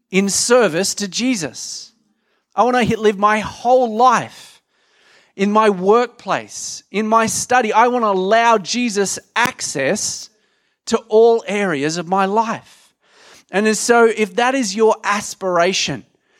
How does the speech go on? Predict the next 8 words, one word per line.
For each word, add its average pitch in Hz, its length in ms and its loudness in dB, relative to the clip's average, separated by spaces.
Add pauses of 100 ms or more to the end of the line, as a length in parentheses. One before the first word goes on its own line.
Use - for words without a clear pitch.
(140)
maybe 226 360 0
if 208 120 -6
you 202 160 -2
haven't 185 260 0
even 170 260 -4
thought 220 360 2
about 220 340 2
it, 226 180 -2